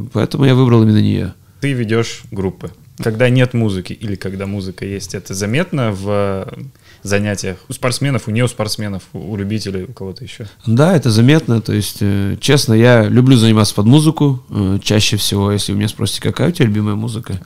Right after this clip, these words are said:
Speaker 2: Живая.
Speaker 1: Э, живая музыка, да. Чтоб рядом кто-то играл на пианино, на фортепиано.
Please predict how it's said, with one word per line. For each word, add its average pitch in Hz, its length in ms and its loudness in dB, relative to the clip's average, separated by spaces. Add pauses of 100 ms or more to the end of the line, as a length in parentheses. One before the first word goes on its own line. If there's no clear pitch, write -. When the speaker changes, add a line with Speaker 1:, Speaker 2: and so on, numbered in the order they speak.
Speaker 2:
Живая. 101 440 4 (340)
Speaker 1:
Э, 101 240 2
живая 127 440 6
музыка, 123 440 4
да. 107 460 2 (300)
Чтоб 101 280 -2
рядом 101 360 2
кто-то 104 320 -2
играл 117 340 4
на 117 180 -2
пианино, 113 460 4
на 110 80 2
фортепиано. 104 680 0